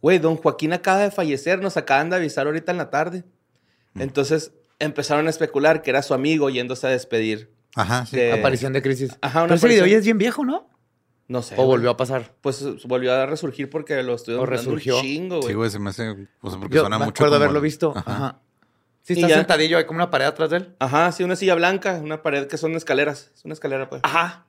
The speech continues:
Speaker 3: Sí,
Speaker 1: Ajá.
Speaker 3: sí, sí, ese ya es viejo, pero sí está bien
Speaker 1: Sí,
Speaker 3: interesante.
Speaker 1: los, los empezaron a mandar otra vez un chingo, güey. Y pues se ve acá este güey claramente que está hablando con alguien y se despide.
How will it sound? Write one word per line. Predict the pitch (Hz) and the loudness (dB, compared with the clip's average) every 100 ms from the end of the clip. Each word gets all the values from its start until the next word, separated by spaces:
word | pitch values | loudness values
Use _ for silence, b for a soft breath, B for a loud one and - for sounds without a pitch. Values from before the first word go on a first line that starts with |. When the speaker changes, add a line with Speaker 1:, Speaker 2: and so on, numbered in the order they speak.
| _ | _
Speaker 3:
Sí, | 185 226 | 4 6
Speaker 1:
Ajá. | 240 | 4
Speaker 3:
sí, | 214 | 2
sí, | 180 202 | 2 2
ese | 202 | 4
ya | 196 | 2
es | 185 | 4
viejo, | 180 175 170 - | 2 0 -6 -6
pero | 123 117 | -2 -2
sí | 127 | 0
está | - | 2
bien | 147 151 | 2 2
Speaker 1:
Sí, | |
Speaker 3:
interesante. | 156 208 196 170 | 4 6 6 4
Speaker 1:
los, | 147 156 156 | 4 6 8
los | 156 156 | 6 4
empezaron | 160 147 165 | 2 4 4
a | 196 | 4
mandar | 165 151 | 2 2
otra | 165 170 | 2 2
vez | 175 | 0
un | 185 | -4
chingo, | 175 196 208 220 | -4 -6 -4 -6
güey. | 131 78 | -8 -10
Y | - | -10
pues | 147 | -6
se | 143 | 0
ve | 139 | 0
acá | 143 156 160 | 2 2 2
este | 160 175 | 0 -4
güey | 165 | -6
claramente | 160 160 165 160 165 | 0 0 0 -2 -6
que | 165 | -8
está | 147 131 | -4 -2
hablando | 151 165 | 0 -2
con | 147 120 | -2 -2
alguien | 139 151 143 | 0 0 -2
y | 127 | -2
se | 123 | -2
despide. | 120 120 151 160 | -4 -4 -4 -4